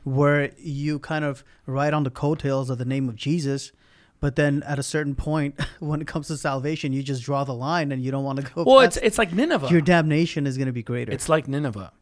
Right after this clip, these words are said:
Speaker 2: Nineveh was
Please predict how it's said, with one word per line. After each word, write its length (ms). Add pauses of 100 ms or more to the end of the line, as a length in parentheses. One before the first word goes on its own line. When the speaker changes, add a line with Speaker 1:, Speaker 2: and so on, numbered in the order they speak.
(840)
Speaker 2:
Nineveh 960 (380)
was 560